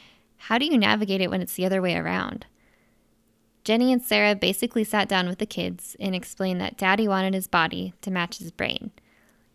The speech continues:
Together, they decided to pick a new name for the kids to call Sarah, and they all came up with Ima,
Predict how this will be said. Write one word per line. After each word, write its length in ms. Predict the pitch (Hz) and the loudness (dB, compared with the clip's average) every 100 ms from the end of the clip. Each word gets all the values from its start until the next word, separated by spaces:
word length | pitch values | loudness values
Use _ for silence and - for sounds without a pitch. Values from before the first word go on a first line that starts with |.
| _ _ | _ _
Together, 580 | 254 196 180 185 202 214 | -2 2 4 4 0 -2
they 120 | - | -2
decided 380 | 196 196 196 185 | -4 -2 -2 0
to 80 | 185 | -4
pick 200 | - 214 | -4 -2
a 60 | 214 | 0
new 180 | 208 | 0
name 240 | 196 185 170 | 2 0 0
for 140 | 180 | -4
the 100 | - | -6
kids 280 | - 175 - | -6 -8 -6
to 100 | - | -8
call 180 | 165 - | -4 -4
Sarah, 440 | - - 69 - _ _ _ _ | -2 -4 -4 -8 _ _ _ _
and 100 | 190 | -4
they 100 | 190 | 0
all 140 | 196 214 | 2 2
came 240 | - 202 | -2 -2
up 200 | 190 - | -2 -2
with 180 | 180 - | -6 -4
Ima, 380 | - 180 - | -6 -6 -6